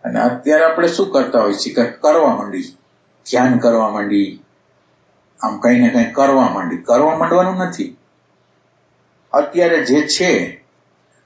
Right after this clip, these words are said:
અત્યારે આપણી જે અવસ્થા છે એને જોવાની છે, કંઈ કરવાનું નથી. એટલે આપણે કંઈક કરવા ઉપર રહી છીએ એટલે આપણે અત્યારે જે હાલત ઉપર છીએ ને એની ખબર પડતી નથી.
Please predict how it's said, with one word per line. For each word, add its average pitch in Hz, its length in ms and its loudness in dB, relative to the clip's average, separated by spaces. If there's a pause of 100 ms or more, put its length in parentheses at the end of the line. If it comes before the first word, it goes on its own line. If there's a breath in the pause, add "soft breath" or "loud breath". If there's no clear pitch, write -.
(100)
અત્યારે 147 380 2
આપણી 147 300 0
જે 156 120 2
અવસ્થા 151 480 2
છે - 440 -6
એને 139 200 2
જોવાની 101 420 0
છે, - 80 -20 (260)
કંઈ 135 180 2
કરવાનું 143 460 2
નથી. - 260 -2 (1200)
એટલે 131 140 2
આપણે 139 180 0
કંઈક 160 280 0
કરવા 180 360 4
ઉપર 190 220 2
રહી 190 120 2
છીએ 190 220 -2
એટલે 185 180 0
આપણે 180 280 2
અત્યારે 180 440 2
જે 180 140 2
હાલત 175 280 2
ઉપર 185 280 0
છીએ 175 160 -4
ને 139 60 2
એની 131 360 -4
ખબર 151 320 0
પડતી 156 280 -4
નથી. 139 260 -6